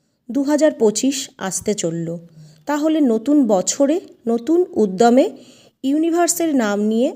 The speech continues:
আপনার পড়ে থাকা কাজগুলোকে শুরু করুন, তাহলে অবশ্যই সাফল্য লাভ করবেন। বন্ধুরা, কাজটি শুরু করার পর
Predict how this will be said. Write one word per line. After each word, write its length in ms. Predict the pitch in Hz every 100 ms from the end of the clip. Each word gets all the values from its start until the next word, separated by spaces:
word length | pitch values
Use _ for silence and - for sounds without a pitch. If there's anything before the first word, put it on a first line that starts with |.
| -
আপনার 340 | 208 208 208 196
পড়ে 180 | 220 220
থাকা 260 | 233 277 302
কাজগুলোকে 680 | 262 180 175 208 202 208 427 - _
শুরু 320 | - - 320 269
করুন, 460 | 180 160 165 170 - _ _ _ _
তাহলে 340 | 269 254 262 -
অবশ্যই 500 | 208 202 277 - 403
সাফল্য 460 | - 202 - 202 269
লাভ 200 | 247 165 -
করবেন। 400 | 170 165 170 180 175 _ _ _ _ _ -
বন্ধুরা, 440 | 294 330 349 233 285 -
কাজটি 460 | - 233 233 - 339
শুরু 320 | 320 269 277
করার 280 | 277 302 311
পর 340 | 302 247 196